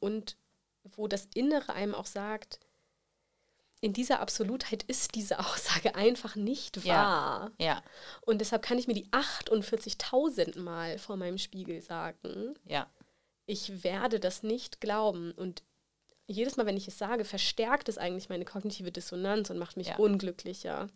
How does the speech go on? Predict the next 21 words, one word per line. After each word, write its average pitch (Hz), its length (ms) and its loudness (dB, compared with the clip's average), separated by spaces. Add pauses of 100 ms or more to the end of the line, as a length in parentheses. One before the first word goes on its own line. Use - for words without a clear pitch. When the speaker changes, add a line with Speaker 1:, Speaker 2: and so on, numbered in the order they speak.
(220)
Speaker 2:
Ja. - 220 -2 (160)
Speaker 1:
Weil 190 340 4
nicht 220 220 4
mal 226 120 8
Affirmation 196 500 2
kann 180 180 0
ich - 160 -4
richtig. 175 540 -6 (240)
Speaker 2:
Ja. - 200 -4 (120)
Speaker 1:
Was 196 160 -2
kann 214 160 2
ich 196 120 2
denn 180 120 -4
dann, 170 320 -2
ne? 233 260 0
Speaker 2:
Ja. - 140 -8 (340)
Speaker 1:
Und 202 200 0
da 196 160 2
finde 220 260 0
ich - 100 -8
manchmal 196 540 -2